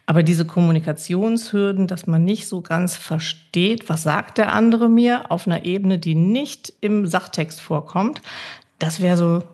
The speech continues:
zusammengefasst ein Kern von Kommunikationsstörungen bei Autisten.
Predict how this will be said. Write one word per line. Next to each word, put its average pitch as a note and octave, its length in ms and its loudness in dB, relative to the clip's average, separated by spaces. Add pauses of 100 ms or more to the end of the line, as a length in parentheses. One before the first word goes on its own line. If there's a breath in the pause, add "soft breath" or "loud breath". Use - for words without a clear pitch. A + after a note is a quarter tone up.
(140)
zusammengefasst E3 960 2
ein F3 360 2
Kern F3+ 580 2
von E3+ 400 -2
Kommunikationsstörungen E3 1400 -2
bei D3+ 180 -8
Autisten. - 500 -14